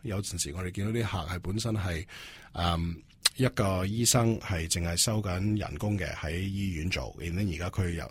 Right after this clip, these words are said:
考慮緊出嚟自己開診所，噉佢咪搵我哋咯。嗯，<clears throat> 或者佢哋收到，呃，一筆遺產又會搵我哋，佢嘅人工加得好多又會搵我哋，收到一筆花紅又會搵我哋嘅。嗯，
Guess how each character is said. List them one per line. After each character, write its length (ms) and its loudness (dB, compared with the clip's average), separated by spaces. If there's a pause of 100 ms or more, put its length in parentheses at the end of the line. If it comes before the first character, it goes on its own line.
考 300 -6
慮 160 -4
緊 200 -4
出 180 -2
嚟 200 -12 (220)
自 160 0
己 80 -4
開 320 0
診 340 -4
所， 440 0
噉 120 -4
佢 100 -2
咪 80 -2
搵 200 -6
我 140 -8
哋 100 -8
咯。 120 -10 (960)
嗯， 380 -2 (300)
<clears throat> 400 10
或 200 4
者 180 2
佢 160 4
哋 80 2
收 260 2
到， 320 -2 (440)
呃， 340 -4
一 100 -4
筆 160 -2
遺 200 -6
產 320 -8
又 140 -6
會 160 -4
搵 160 -6
我 120 -8
哋， 220 -12
佢 160 -8
嘅 120 0
人 160 -4
工 160 -2
加 180 2
得 80 4
好 240 2
多 240 0
又 120 -4
會 200 -6
搵 120 -6
我 160 -8
哋， 180 -10
收 240 4
到 100 2
一 60 2
筆 200 -2 (120)
花 220 -6
紅 220 -10
又 140 -10
會 120 -8
搵 220 -8
我 120 -12
哋 80 -14
嘅。 160 -18 (1160)
嗯， 380 -2